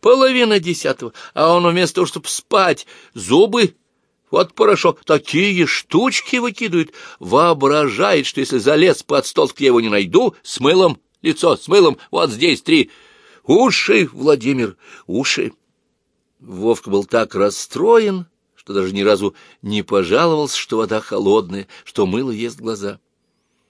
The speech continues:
Он пребывал в страшной тревоге с того момента, как увидел в окно возвращающихся из школы Фединых одноклассников. У Вовки было всё готово к отправлению в путь. Топор для обороны от медведей лежал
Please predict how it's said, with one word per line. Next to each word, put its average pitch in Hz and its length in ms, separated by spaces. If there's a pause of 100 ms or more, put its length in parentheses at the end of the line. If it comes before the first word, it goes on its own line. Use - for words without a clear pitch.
(920)
Он 160 240
пребывал 208 460
в - 80
страшной 214 580
тревоге 120 720
с - 120
того 101 220
момента, 127 640
как - 240 (300)
увидел 95 400
в 98 40
окно 95 280
возвращающихся 104 1120
из 190 60
школы 190 380 (200)
Фединых 104 560
одноклассников. - 720 (1000)
У 92 140
Вовки 113 540
было 120 280
всё - 440
готово 85 500
к - 80
отправлению 90 560
в - 80
путь. - 300 (640)
Топор 117 540
для 110 220
обороны 113 320
от 107 180
медведей 104 560
лежал 110 400